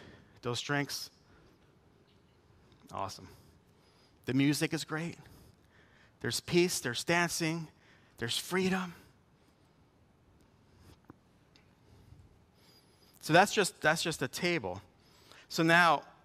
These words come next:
again, the cross leads to wisdom. You can't access the wisdom of God without first the gospel.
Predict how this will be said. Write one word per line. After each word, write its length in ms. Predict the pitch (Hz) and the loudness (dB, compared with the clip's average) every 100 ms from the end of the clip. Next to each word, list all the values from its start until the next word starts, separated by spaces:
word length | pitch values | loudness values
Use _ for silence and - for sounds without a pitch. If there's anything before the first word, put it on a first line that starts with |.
| _ _ _ _ _ _ _ - | _ _ _ _ _ _ _ 0
again, 480 | 147 147 165 135 120 - - - - | 2 4 4 4 -2 -10 -20 -20 -8
the 80 | 139 | -6
cross 680 | - 156 160 170 - - - - - - | 6 8 8 4 -4 -6 -10 -20 -20 0
leads 340 | 139 147 - | 2 2 0
to 120 | - 139 | -6 -6
wisdom. 600 | 131 139 - 104 90 - 110 | -4 -4 -4 -8 -8 -12 -12
You 160 | 135 147 | -6 -6
can't 300 | - 196 156 | -2 -2 2
access 380 | 139 139 147 - | 2 0 -6 -6
the 100 | 123 | -4
wisdom 360 | 127 - 117 | -4 -4 -6
of 100 | 107 | -4
God 320 | - 107 101 - - - - | -2 0 0 -4 -20 -20 -14
without 460 | - 110 110 113 - | -10 -4 0 0 -2
first 440 | - 127 117 - | -4 -2 -2 -4
the 80 | 117 | -8
gospel. 600 | - 104 104 - 95 98 | -4 -4 -4 -8 -14 -16